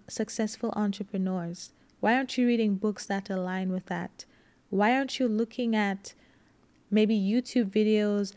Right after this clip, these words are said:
'Cause there, there are YouTube videos of people, or there are YouTube videos who, that literally just have, like, mansions. They just show you mansions. They just show you fast cars. They just show you, like, you could search a day in the life of the rich or something,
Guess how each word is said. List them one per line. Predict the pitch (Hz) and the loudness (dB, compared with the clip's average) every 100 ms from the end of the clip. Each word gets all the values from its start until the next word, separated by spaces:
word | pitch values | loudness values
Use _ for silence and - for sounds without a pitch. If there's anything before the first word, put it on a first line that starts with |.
| - | -2
'Cause | 262 | 4
there, | 370 370 | 4 4
there | 233 349 | 6 8
are | 453 | 10
YouTube | 277 330 311 | 8 6 4
videos | 240 269 269 269 247 | 6 6 6 6 2
of | - | 2
people, | 262 254 269 254 254 247 _ _ _ _ _ | 0 4 4 6 2 -2 _ _ _ _ _
or | 269 | 6
there | 226 294 | 8 10
are | |
YouTube | 330 294 - 269 | 8 6 4 2
videos | 226 240 233 233 - | 4 4 6 4 2
who, | 240 233 - - _ | 2 2 -2 -12 _
that | - 226 208 | 2 2 4
literally | 247 - 269 269 | 0 2 2 2
just | 240 233 - | 0 -2 0
have, | 220 214 202 | 0 0 0
like, | 202 190 180 - _ _ _ _ _ | 0 0 -2 -6 _ _ _ _ _
mansions. | 190 196 196 196 - 175 175 | 0 2 2 0 -4 -4 -4
They | - | -2
just | 202 233 - | -2 -2 -2
show | |
you | 226 208 | 0 0
mansions. | 190 185 185 185 180 165 | 0 -2 -4 -6 -8 -8
They | 180 | -6
just | 185 214 - | -4 -4 -2
show | 214 | -2
you | 202 196 190 185 _ _ | 0 0 -2 -6 _ _
fast | - 208 196 - | -2 -2 -2 -6
cars. | - 196 180 185 | -6 -4 -4 -4
They | - | -4
just | 202 226 - | -2 -2 -4
show | - 214 | -2 -2
you, | 208 202 202 196 - - | 0 -2 -4 -6 -4 0
like, | 208 | 4
you | 247 | 4
could | 330 453 - | 8 6 6
search | - 302 277 - | 6 6 6 2
a | 226 | 0
day | 190 202 254 | 2 2 2
in | 247 | 2
the | 226 | -2
life | 196 196 202 - | 0 -2 -2 -4
of | 190 - | -6 -4
the | 185 | -2
rich | 190 214 - - | 0 -2 -4 -6
or | 202 | -6
something, | - 196 190 196 180 175 | -4 -4 -2 -4 -4 -6